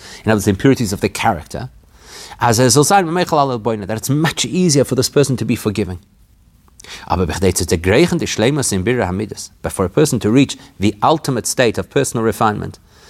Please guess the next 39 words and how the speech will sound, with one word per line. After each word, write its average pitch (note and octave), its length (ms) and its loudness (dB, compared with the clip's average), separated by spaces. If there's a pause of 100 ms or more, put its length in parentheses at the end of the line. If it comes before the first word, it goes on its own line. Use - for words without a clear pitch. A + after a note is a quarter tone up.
(220)
as G#2 180 2
a A2 40 4
zolzal G#2+ 300 4
lechatchila B2+ 380 0
nit A2 160 0
filin F#3 480 2
kein G#3+ 220 0
elben, - 340 -4 (300)
that A#2 140 0
the A#2 60 -4
person D3 280 2
is G#2 100 0
so D#3+ 360 4
advanced B2 440 2
that G2+ 120 -8
they A2+ 100 -2
don't D#3 200 0
even A#2+ 220 0
feel D#3+ 460 2
the A2+ 80 0
shame D3+ 320 2
in B2+ 60 -2
the G#2 80 -2
first D3+ 340 2
place. A3 340 -4 (440)
Fod - 220 0
sich - 200 -2
an G#2+ 120 2
avodah G#2 340 2
miyuchedes. F#2 560 -4
That's A#2 220 2
still C#3 240 0
going B2 220 2
to G#2 100 0
require G#2 500 2 (320)
a F#2 80 -2
lot A#2+ 240 4
of - 160 -4
personal C#3 560 0